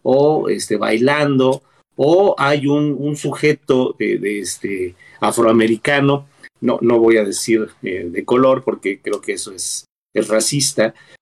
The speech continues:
pero este sujeto, eh, sale en un video y lo único que hace es,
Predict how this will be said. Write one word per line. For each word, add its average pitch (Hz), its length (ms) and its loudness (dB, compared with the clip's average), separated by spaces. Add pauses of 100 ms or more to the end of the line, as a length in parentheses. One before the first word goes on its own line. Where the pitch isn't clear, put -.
pero 170 260 2
este 175 200 0
sujeto, 175 840 0
eh, 123 160 2
sale 240 480 -2
en 165 100 2
un 196 160 0
video 180 560 2
y 135 140 0
lo 147 140 4
único 247 440 4
que 139 140 0
hace 160 320 0
es, - 260 -4